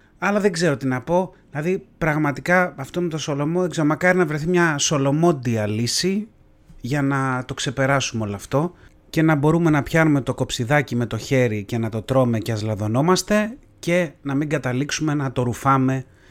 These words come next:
από σωληνάρια της Colgate.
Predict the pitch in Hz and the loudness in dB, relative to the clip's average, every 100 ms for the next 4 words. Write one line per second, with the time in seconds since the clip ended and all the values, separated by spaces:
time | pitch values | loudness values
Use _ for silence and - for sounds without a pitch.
0 | - - - 127 - 123 117 107 131 120 | -20 -18 -6 -6 -2 0 0 0 -2 0
1 | 117 123 120 117 110 - 110 101 98 90 | 0 0 0 -2 -6 -8 -8 -8 -10 -12
2 | - | -14